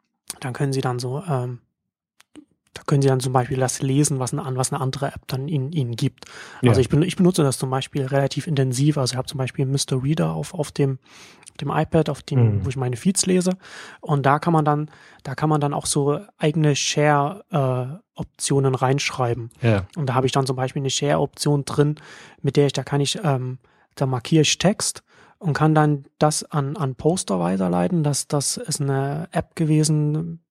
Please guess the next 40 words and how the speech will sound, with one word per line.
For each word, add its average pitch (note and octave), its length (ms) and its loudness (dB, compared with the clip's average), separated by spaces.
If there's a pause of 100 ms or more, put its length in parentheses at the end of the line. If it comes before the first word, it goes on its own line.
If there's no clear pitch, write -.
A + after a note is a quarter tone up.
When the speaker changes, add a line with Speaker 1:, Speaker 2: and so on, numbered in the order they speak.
(120)
Speaker 1:
so, F#3+ 340 -6
so, C3+ 180 2
so B2+ 80 0
ein A#2+ 100 -4
WordPress-Client, F3 840 2
die C3 80 -4
ist C#3+ 140 -6
mittlerweile D3+ 320 4
nicht C#3+ 160 0
mehr D#3 160 0
im, C#3+ 220 -6
im C#3 280 -6
App - 220 -6
Store, D3+ 260 2
weil C3+ 200 0
der C3 240 0 (520)
Entwickler D3 560 2
von, C3+ 340 -2
von, B2+ 200 -4
von C3+ 380 -8
Automatic, D3 600 2
also C3+ 200 -2
den B2+ 120 -4
Machern D3 280 -2
von C3+ 160 -2
WordPress, C#3 280 0
übernommen C#3 400 0
wurde D#3+ 180 4
und C#3+ 80 0
jetzt C3+ 160 -4
für C#3 140 0
die D3 220 2
irgendwas D3+ 420 0
entwickelt, D#3+ 420 -4
wahrscheinlich C#3 280 -4
auch E3 260 -8
I D3 120 2
O D3 80 0
S E3+ 200 -2
dann. E3 200 0